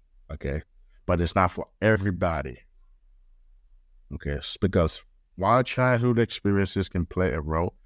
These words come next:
in the development of mental illnesses, mental health illnesses, they are not the only cause. Again, we're talking about genetic, we're talking about brain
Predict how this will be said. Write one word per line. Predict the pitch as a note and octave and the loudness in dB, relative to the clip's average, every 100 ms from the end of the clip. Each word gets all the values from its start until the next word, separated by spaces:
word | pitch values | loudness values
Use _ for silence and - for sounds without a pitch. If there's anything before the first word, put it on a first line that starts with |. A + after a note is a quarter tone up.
| _ _ _ | _ _ _
in | F#2 F#2+ | 2 4
the | E2+ | 4
development | D#2+ D#2 D2+ F2 F2 E2+ D#2+ | 2 0 4 4 6 2 0
of | D2+ | -2
mental | D2+ D#2+ - E2 | 0 0 0 -2
illnesses, | E2 E2+ F2 F2+ - G#2+ - - _ | 0 0 0 -2 -4 -8 -8 -14 _
mental | F#2 F#2+ G2 | -2 2 2
health | F2+ F2+ - _ - _ - | 2 2 -2 _ -20 _ 0
illnesses, | F#2+ G#2 G#2+ C3 A#2+ - _ _ _ | 4 4 2 -2 -4 -10 _ _ _
they | F2 | 4
are | E2+ | 4
not | F2 G2+ G2+ | 6 6 4
the | |
only | F2 F2 D2+ | 0 0 0
cause. | - A#1 - - _ - | -4 -10 -12 -16 _ -8
Again, | D2+ C#2 - _ _ _ | -6 -6 -8 _ _ _
we're | D#2 | 0
talking | D2 - | 0 0
about | A#1 - | -6 -8
genetic, | - C#2+ F#2+ D3 - _ _ - - _ | -4 4 6 6 0 _ _ -20 -20 _
we're | - | -2
talking | D#2+ C#2+ | -2 -2
about | B1+ C2+ | -6 -4
brain | D#2+ F2 G#2 A2 | 2 4 6 4